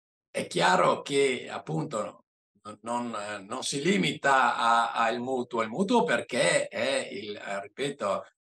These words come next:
il metodo classico per il quale si, eh, indebitano le famiglie, ma le imprese, eh, ovviamente vivono,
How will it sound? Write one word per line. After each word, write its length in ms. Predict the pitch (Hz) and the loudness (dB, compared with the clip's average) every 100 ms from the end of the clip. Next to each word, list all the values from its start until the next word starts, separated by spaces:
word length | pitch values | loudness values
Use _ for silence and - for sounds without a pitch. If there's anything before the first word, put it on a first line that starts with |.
| - | -10
il 100 | 110 | -6
metodo 480 | 143 143 131 117 | -6 -4 0 0
classico 640 | - 131 160 - 147 - 123 | 2 2 2 2 -2 -2 -4
per 160 | 120 | 0
il 120 | 110 - | -2 0
quale 300 | 120 135 120 | 2 2 0
si, 540 | - 120 120 113 92 | 0 2 2 2 -4
eh, 320 | - 101 98 | -6 -4 -4
indebitano 580 | 107 117 123 127 123 120 | -6 -4 -4 -2 -2 0
le 140 | 117 | -2
famiglie, 720 | 104 107 113 107 101 85 76 _ _ _ _ _ _ _ _ _ _ - | 0 0 2 0 -2 -4 -6 _ _ _ _ _ _ _ _ _ _ -6
ma 180 | - - | -2 0
le 120 | 135 | -2
imprese, 920 | 156 156 160 156 196 202 156 113 87 | -4 -4 -2 2 2 2 2 0 -2
eh, 340 | - - 104 - - - - - - | -4 -2 -2 -2 -8 -8 -8 -8 -10
ovviamente 800 | - 139 - 127 131 185 - 139 | -2 -2 0 -2 2 2 2 0
vivono, 880 | 104 123 196 208 151 135 120 104 101 | 0 0 4 4 4 4 4 4 2